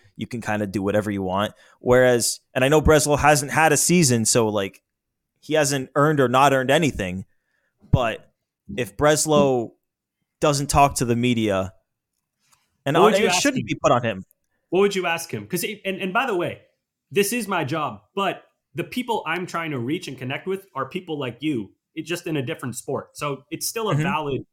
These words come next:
Speaker 2: conversation from your end. But to my question, what would you want media to ask Craig Breslow?
Speaker 1: I, I would want them to try, to try to dig a little bit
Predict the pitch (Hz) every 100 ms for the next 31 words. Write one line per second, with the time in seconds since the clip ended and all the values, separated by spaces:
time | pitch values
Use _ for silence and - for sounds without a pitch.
0 | _ - 135 117 151 143 110 - 113 131
1 | 147 117 98 _ _ _ _ 156 - 170
2 | - _ 147 143 190 185 127 101 _ 117
3 | 156 190 170 185 143 135 160 143 147 127
4 | 139 139 127 117 120 123 - 131 117 98
5 | 110 98 98 _ _ _ _ _ _ _
6 | _ _ _ 127 170 202 - 127 220 247
7 | 143 139 - 135 127 - 120 - 135 -
8 | - 143 151 131 110 127 135 107 120 135
9 | 107 104 104 -